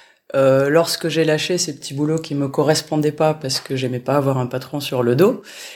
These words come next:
et que j'ai décidé d'ouvrir une, euh, une petite épicerie associative. Et de là, j'ai rencontré un producteur très charmant <laughs> qui, <laughs> qui est aujourd'hui mon mari et voilà comment je suis ici.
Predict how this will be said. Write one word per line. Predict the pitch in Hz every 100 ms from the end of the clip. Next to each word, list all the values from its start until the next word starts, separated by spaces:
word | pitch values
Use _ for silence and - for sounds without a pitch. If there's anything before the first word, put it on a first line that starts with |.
| - -
et | 135
que | 180
j'ai | 190
décidé | 160 151 - 151 185
d'ouvrir | 170 151 160 190 180
une, | 156 147
euh, | 139 135 135
une | 135
petite | 135 160 175 156
épicerie | 131 151 - 175
associative. | 170 156 156 135 117 113 _ _ _ _ _ _ _ _ -
Et | 147
de | 143
là, | 135 147 196 214
j'ai | 151
rencontré | 143 143 139 135 151
un | 143
producteur | 135 143 135 135 143 135
très | - 233
charmant | 226 175 147 139 143 277 269 220
<laughs> | 208 254
qui, | - 277 254 - 247 - - 214
<laughs> | - - 381 370 311 -
qui | - 240 233
est |
aujourd'hui | 220 233 254 240 220
mon | 220
mari | 196 160 170 233 311 -
et | 208
voilà | 156 151 160
comment | 185 202 180
je | 156 160
suis | - 170
ici. | 156 156 - -